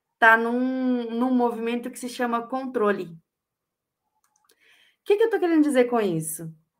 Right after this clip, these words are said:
Quando a gente tá fugindo, a gente quer mudar, mas ainda não, não entendeu como que eu vou mudar. Ai-, eu quero mudar, mas eu não sei o que que é que eu quero mudar.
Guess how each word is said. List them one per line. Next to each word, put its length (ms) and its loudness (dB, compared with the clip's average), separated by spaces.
Quando 360 6
a 100 6
gente 1200 -4
tá 100 8
fugindo, 880 2
a 80 -4
gente 220 -4
quer 100 0
mudar, 500 6
mas 320 6
ainda 300 0
não, 540 4
não 240 4
entendeu 420 0
como 240 2
que 100 -6
eu 40 -2
vou 120 0
mudar. 380 -2
Ai-, 320 -2
eu 160 0
quero 260 4
mudar, 360 2
mas 160 -4
eu 60 -4
não 120 -2
sei 300 0
o 40 -2
que 100 -4
que 140 -6
é 120 2
que 80 -8
eu 60 -8
quero 180 -4
mudar. 240 -8